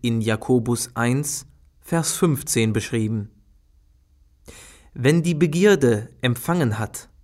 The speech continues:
gebiert sie die Sünde. Die Sünde aber, wenn sie vollendet ist, gebiert den Tod." In Galater fünf, Verse neunzehn bis fünfundzwanzig,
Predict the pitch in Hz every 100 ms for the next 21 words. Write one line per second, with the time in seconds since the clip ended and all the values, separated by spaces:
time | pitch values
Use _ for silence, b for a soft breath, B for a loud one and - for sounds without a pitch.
0 | _ _ _ _ _ - _ 131 123 143
1 | 151 151 139 147 143 131 110 101 95 -
2 | _ _ _ _ _ B B B B 139
3 | 139 175 226 156 - 113 113 135 156 160
4 | - _ _ 123 117 110 110 - 110 117
5 | 170 151 - 123 151 - - - _ _
6 | _ _ _ - 123 123 117 135 147 147
7 | - 139 139 143 147 107 - - _ _
8 | _ _ _ _ _ _ _ _ _ _
9 | B B B 147 147 139 147 160 139 -
10 | 208 156 - - - _ _ _ _ -
11 | 113 110 113 110 113 117 123 123 131 120
12 | 110 120 - 113 110 113 110 117 123 127
13 | 160 -